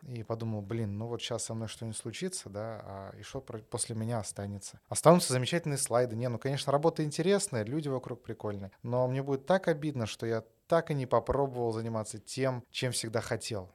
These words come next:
да, и вот всё время потратил на что-то другое, да, на что-то менее значимое. Вот, это, это такой вот, наверное, главный, главный порыв, потому что всё-таки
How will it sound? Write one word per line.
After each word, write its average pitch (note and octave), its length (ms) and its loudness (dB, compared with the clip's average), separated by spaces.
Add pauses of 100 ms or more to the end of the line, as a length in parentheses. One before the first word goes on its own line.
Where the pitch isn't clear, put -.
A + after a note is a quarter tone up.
(100)
да, A2 340 -2
и A2 160 -10
вот G2+ 120 -16 (220)
всё - 300 -8
время C3 240 0
потратил A#2 480 -2
на G#2+ 260 -6 (140)
что-то A2+ 280 -8
другое, A2+ 520 0
да, G2+ 120 -4
на G#2 80 -4
что-то A2 400 -4 (400)
менее A2+ 320 -2
значимое. G2+ 600 -4 (260)
Вот, A#2+ 320 4
это, C3 220 -4
это C3+ 200 -4
такой C3+ 280 2
вот, A2+ 300 -6
наверное, B2 340 2
главный, A2 580 6
главный A#2 360 6
порыв, C#3 340 0 (180)
потому A2+ 260 -2
что A2+ 400 -2
всё-таки A2+ 580 -4